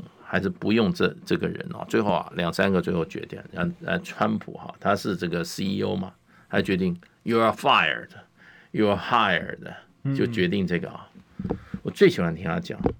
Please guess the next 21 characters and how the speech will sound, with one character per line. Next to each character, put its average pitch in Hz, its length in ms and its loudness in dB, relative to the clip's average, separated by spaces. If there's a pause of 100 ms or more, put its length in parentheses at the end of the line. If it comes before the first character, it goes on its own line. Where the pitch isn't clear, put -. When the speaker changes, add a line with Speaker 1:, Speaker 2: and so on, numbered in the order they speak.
(460)
Speaker 1:
说 95 300 -4 (340)
，“你 110 180 6
为 190 160 10
什 101 140 2
么 95 80 2
被 95 160 2
fire？” 87 360 -2 (960)
Speaker 2:
哦， 196 280 0 (380)
Speaker 1:
对。 - 140 -8
Speaker 2:
还 123 100 -6
有 117 100 -4
趣。 95 320 -12 (280)
Speaker 1:
由 95 180 0
他 98 180 2
讲 - 220 -2
评。 - 180 -14 (1160)
为 180 220 8
什 175 140 4
么 104 80 6
hire 113 320 2
你？ - 240 -8